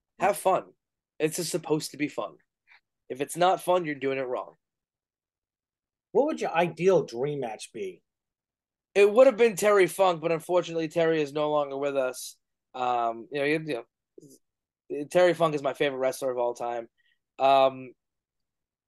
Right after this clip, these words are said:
Speaker 1: I think at this point, I don't know what, like, dream matches I have. I, I mean, I'm wearing a, a Pagano hoodie,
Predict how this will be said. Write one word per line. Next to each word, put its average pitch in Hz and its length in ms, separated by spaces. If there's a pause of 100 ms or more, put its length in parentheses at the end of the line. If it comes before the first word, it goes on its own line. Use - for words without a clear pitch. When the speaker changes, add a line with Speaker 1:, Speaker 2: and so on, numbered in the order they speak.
(300)
Speaker 1:
I 165 100
think 269 180
at 180 100
this 262 160
point, 254 260
I 202 120
don't 247 180
know 220 220
what, 185 360
like, 175 260
dream 175 260
matches 170 360
I 156 100
have. 156 280
I, 147 100 (180)
I 151 80
mean, 156 120
I'm 156 80
wearing 180 240
a, 151 220 (260)
a 139 80
Pagano 160 560
hoodie, 131 340